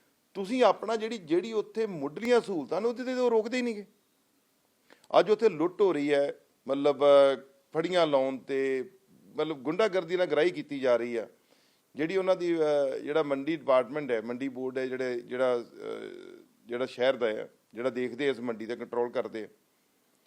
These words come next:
ਉਹਨਾਂ ਨੂੰ ਪੁੱਛੋ ਕੋਈ ਉੱਥੇ ਹਾਲਾਤ ਕੀ ਹੈ। ਆਮ ਬੰਦਾ ਉਹ ਸਬਜ਼ੀ ਦੇ ਵਿੱਚ ਵੇਖ ਕੇ ਖਾ ਨਹੀਂ ਸਕਦਾ, ਜਿਹੋ ਜਿਹੀ ਉਹ ਮੰਡੀ ਦੀ ਮਾੜੀ ਹਾਲਤ ਹੈ। ਉਹਦੇ ਲਈ ਜ਼ਿੰਮੇਵਾਰ ਕੌਣ ਹੈ? ਮੈਂਬਰ ਪਾਰਲੀਮੈਂਟ ਥੋੜ੍ਹਾ ਨਾ। ਸਫਾਈ ਤਾਂ ਐਮ ਐਲ ਏ ਸਾਹਿਬ ਤੁਸੀਂ ਰੱਖਣੀ ਹੈ, ਤੁਹਾਡੇ,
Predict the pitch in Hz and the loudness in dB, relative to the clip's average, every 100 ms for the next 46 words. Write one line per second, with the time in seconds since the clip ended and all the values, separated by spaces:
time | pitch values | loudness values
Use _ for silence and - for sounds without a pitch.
0 | _ _ _ 165 185 147 151 180 175 170 | _ _ _ -2 -2 -2 -4 -2 0 0
1 | 165 - 156 160 143 117 - 113 82 _ | -2 -10 0 4 4 4 -6 -12 -12 _
2 | _ _ _ _ _ _ _ - 143 165 | _ _ _ _ _ _ _ 0 4 6
3 | 208 175 147 131 139 151 165 151 131 107 | 6 4 0 2 4 4 2 -6 -10 -12
4 | 117 151 160 147 147 147 127 123 - 143 | -10 -8 -6 -4 -4 -4 -4 -6 -6 -6
5 | 127 123 123 160 156 - 131 151 156 135 | -4 -4 -4 -8 -6 4 8 8 6 0
6 | 123 117 131 123 123 135 139 127 110 113 | -2 0 0 0 -2 -4 -4 -4 -6 -6
7 | 123 123 110 107 110 92 - - 151 151 | -4 0 0 -2 -6 -6 -12 -14 -10 -8
8 | 120 113 117 135 123 143 127 101 117 143 | -8 -8 -4 -2 -2 -6 -4 -6 -4 -2
9 | 135 139 110 104 151 120 _ _ _ _ | -2 -4 -8 -8 -8 -10 _ _ _ _
10 | _ - - 131 143 165 147 147 143 160 | _ -4 2 2 2 0 0 -2 -2 -4
11 | 151 135 156 151 147 143 - _ _ _ | -6 -6 -4 -6 -12 -14 -18 _ _ _
12 | _ _ 156 143 110 147 165 165 - | _ _ 6 6 6 2 2 0 -2